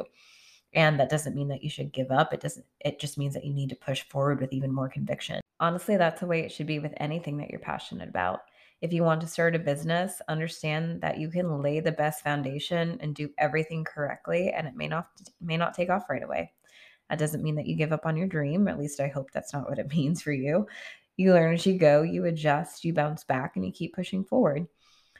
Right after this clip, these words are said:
If you are trying to lose weight, understand that you can do everything that you're supposed to do and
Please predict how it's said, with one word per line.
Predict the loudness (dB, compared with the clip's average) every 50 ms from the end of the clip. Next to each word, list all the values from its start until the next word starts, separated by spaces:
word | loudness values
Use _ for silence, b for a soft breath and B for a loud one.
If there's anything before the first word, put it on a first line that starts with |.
| b -2
If | -2 -2 0 0
you | 0 0 0 2 4
are | 6 8 10 10 10 8 8 6 2 0 -4 _ -12
trying | -4 0 2 2 2 2 2
to | 0 0
lose | 0 0 -2 -2 0
weight, | 0 0 0 0 -2 -4 -6 -6 -6
understand | -4 -2 -2 -2 -4 -4 -2 -2 -2 0 0 0 2
that | 2 2 2 0 -2
you | -4 -6
can | -4 -2 -2
do | -2 -2 -2
everything | -4 -4 -4 -4 -2 -2
that | -2 -2 -2
you're | -2 -4 -4
supposed | -2 -4 -4 -2 -2 -4 -4 -4 -8
to | -8
do | -4 -2 0 2 2 2 2
and | 2 0 -2